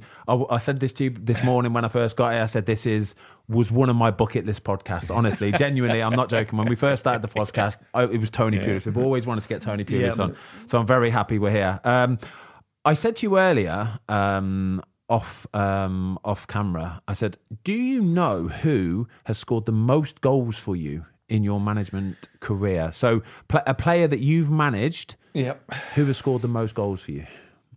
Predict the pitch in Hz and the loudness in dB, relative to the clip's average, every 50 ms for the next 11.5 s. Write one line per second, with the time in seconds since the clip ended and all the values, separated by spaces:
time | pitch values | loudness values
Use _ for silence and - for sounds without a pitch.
0 | _ _ _ _ _ _ _ _ _ _ _ - 110 104 107 87 98 110 101 98 | _ _ _ _ _ _ _ _ _ _ _ -6 -4 -2 -2 -2 -2 -4 -6 -6
1 | 101 - - 123 104 - 117 107 131 123 107 110 - - 120 - - - - 92 | -6 -4 -2 -2 -2 0 -2 0 0 -2 -2 -2 -6 -4 -6 -6 -6 -6 -6 -4
2 | 87 82 82 78 73 - - 80 73 73 76 73 _ _ _ _ _ _ - 107 | -4 -4 -4 -6 -8 -8 -8 -8 -8 -8 -10 -10 _ _ _ _ _ _ -6 -6
3 | 104 90 85 87 92 90 - - 131 123 135 131 139 139 - 120 - 147 151 143 | -4 -4 -6 -6 -8 -6 -2 0 2 2 2 2 0 0 0 0 0 0 0 0
4 | 135 139 127 - - 131 - - 139 143 101 101 156 113 - - 240 - - - | 0 -2 -2 0 -2 0 2 4 4 4 6 6 4 4 4 4 2 2 2 2
5 | 196 185 165 160 165 151 147 147 147 139 - - 196 151 - - 120 98 - - | 2 2 2 2 2 2 2 2 0 -2 -2 0 2 2 2 0 -4 -8 -4 0
6 | 165 156 170 180 180 143 143 156 143 - 180 170 151 156 - - - 165 - 123 | 2 2 4 4 4 4 4 2 2 4 4 4 4 2 0 2 4 4 4 4
7 | 120 123 131 135 127 131 127 120 147 131 - - - - 139 139 131 123 127 - | 4 2 0 -2 -2 0 2 4 4 4 4 0 -4 0 2 4 4 4 2 -2
8 | - _ _ _ _ _ _ _ _ _ _ _ _ - 226 - 139 120 117 117 | -8 _ _ _ _ _ _ _ _ _ _ _ _ -16 -8 -4 -2 0 0 0
9 | 120 113 - 143 123 123 131 127 117 120 120 117 117 110 117 104 87 123 120 123 | 0 0 0 0 0 0 0 0 0 0 0 0 0 -2 -4 -2 0 0 0 0
10 | 123 117 101 98 90 - - - - 156 123 80 92 87 - - 104 98 98 - | 0 -2 -4 -6 -8 -10 -8 -2 -2 -2 -2 -2 -4 -8 -6 -4 -4 -4 -4 -4
11 | - - 82 82 92 101 107 160 143 131 | -6 -6 -4 -2 -2 0 0 0 0 0